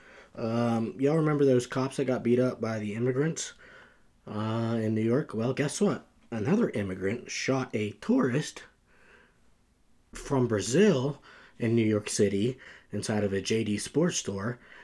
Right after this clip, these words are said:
Now, this guy is an immigrant from Venezuela and is not documented, I believe. So, huh.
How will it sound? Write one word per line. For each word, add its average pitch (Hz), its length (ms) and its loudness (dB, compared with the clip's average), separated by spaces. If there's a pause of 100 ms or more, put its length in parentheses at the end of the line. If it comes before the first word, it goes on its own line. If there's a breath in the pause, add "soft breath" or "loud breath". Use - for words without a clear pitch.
(120)
Now, 101 160 -2
this 165 200 4
guy 101 380 0
is 98 380 0
an 139 160 -2
immigrant 117 420 2
from 104 400 -2
Venezuela 120 800 0 (560 soft breath)
and 127 420 4
is 113 140 0
not 123 260 4
documented, 98 760 -4
I 104 140 -4
believe. 101 480 -2 (720 loud breath)
So, 98 640 -4 (500)
huh. 135 340 2